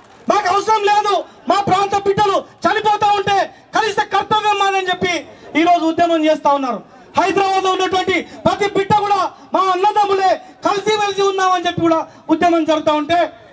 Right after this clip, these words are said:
ఈ రోజు అణచివేయాలని చెప్పి, డివైడ్ చేయాలని చెప్పి ఈ రోజు పన్నాగాలు పంచుతున్నారు. కనుక అలాంటి ప్రభుత్వంలో ఉన్నటువంటి మా నాయకులారా, ఇకనైనా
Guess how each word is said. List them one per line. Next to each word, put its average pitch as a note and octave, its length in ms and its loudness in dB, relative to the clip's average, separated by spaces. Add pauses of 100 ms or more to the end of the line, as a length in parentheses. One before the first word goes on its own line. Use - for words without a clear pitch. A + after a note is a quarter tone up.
(120)
ఈ D#4 100 4
రోజు D#4+ 220 2
అణచివేయాలని D#4 580 0
చెప్పి, D4 220 -2 (400)
డివైడ్ G#4 340 2
చేయాలని F#4 320 0
చెప్పి E4 220 -2 (400)
ఈ - 80 2
రోజు D#4 200 2 (200)
పన్నాగాలు C#4 500 0
పంచుతున్నారు. D4+ 420 0
కనుక D#4+ 180 2 (640)
అలాంటి E4+ 380 0 (120)
ప్రభుత్వంలో F4+ 600 0 (540)
ఉన్నటువంటి F#4 580 -2
మా F4+ 60 0 (100)
నాయకులారా, F#4 640 0 (480)
ఇకనైనా F#4+ 460 0